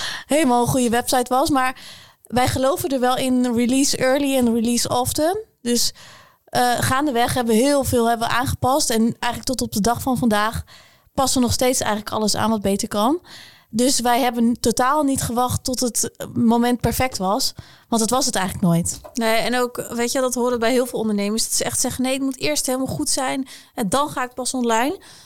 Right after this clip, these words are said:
Speaker 2: Maar het is juist goed om al gewoon online te gaan en juist, eh, te ho-, de feedback te horen van de klanten die ze hebben. Want misschien vinden zij hele andere dingen belangrijk dan dat jij belangrijk vindt. Dus daar hebben we gewoon de hele tijd van geleerd en de hele tijd aangepast.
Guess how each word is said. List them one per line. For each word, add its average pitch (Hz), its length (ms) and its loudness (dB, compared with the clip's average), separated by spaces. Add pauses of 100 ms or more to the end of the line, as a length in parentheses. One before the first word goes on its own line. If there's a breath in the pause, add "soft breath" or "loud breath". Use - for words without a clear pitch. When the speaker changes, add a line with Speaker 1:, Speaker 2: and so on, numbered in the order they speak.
(140)
Speaker 2:
Maar 247 120 -2
het 254 120 -2
is - 60 -2
juist 294 280 0
goed 294 160 -4
om 269 100 -2
al 262 140 0
gewoon 269 260 -2
online 269 260 0
te 294 120 0
gaan 220 260 0
en 247 240 -2
juist, 254 360 0
eh, 269 80 0
te 254 160 -2
ho-, 254 160 2
de 240 180 -2
feedback 226 400 -2
te 233 100 -4
horen 214 220 -2
van 247 120 -6
de 240 60 -4
klanten 254 340 -4
die 226 120 -4
ze 247 100 -2
hebben. 247 220 -2
Want 208 180 -2 (440 loud breath)
misschien 254 460 0 (140)
vinden 254 280 0
zij 247 160 0
hele 285 220 2
andere 240 280 -2
dingen 240 260 -2
belangrijk 233 380 0
dan 240 120 -2
dat 240 120 -2
jij 262 180 0
belangrijk 190 400 -2
vindt. 226 320 -2 (500 loud breath)
Dus 220 160 -2
daar 269 140 2
hebben 254 180 -2
we 247 60 -6
gewoon 247 160 -2
de 233 60 2
hele 277 420 2
tijd 262 280 0
van 240 140 -4
geleerd 262 400 -2
en 214 80 0
de 220 60 2
hele 262 200 0
tijd 226 220 -2
aangepast. 240 640 -4